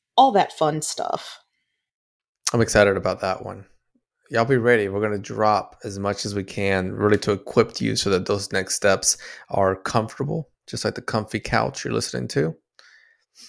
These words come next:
Speaker 2: And that,
Speaker 1: The big
Speaker 2: um,
Speaker 1: cozy couch
Speaker 2: the big cozy
Speaker 1: specifically.
Speaker 2: couch, yeah.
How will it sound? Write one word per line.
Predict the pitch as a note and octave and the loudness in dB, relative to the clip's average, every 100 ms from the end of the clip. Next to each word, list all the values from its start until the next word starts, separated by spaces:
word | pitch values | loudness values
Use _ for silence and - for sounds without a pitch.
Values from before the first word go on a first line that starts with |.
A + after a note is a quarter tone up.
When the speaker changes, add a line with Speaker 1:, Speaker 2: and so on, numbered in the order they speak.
| - _ _ _ _ _ _ _ _ _ _ _ _ - - | -20 _ _ _ _ _ _ _ _ _ _ _ _ -20 -14
Speaker 2:
And | A#2 G#2 | -8 0
that, | G#2 C3+ | 2 4
Speaker 1:
The | D#3 | 4
big | C#3 | 4
Speaker 2:
um, | C#3 | 4
Speaker 1:
cozy | D#3 D#3 D3+ - | 4 2 0 -6
couch | D#3 - - | -8 -6 -4
Speaker 2:
the | - | 0
big | G#2+ A#2+ - | 2 2 4
cozy | A#2+ A#2+ A#2+ | 4 4 2
Speaker 1:
specifically. | |
Speaker 2:
couch, | A#2+ C3+ C#3+ - | 2 2 2 2
yeah. | C3 C#3 | 2 2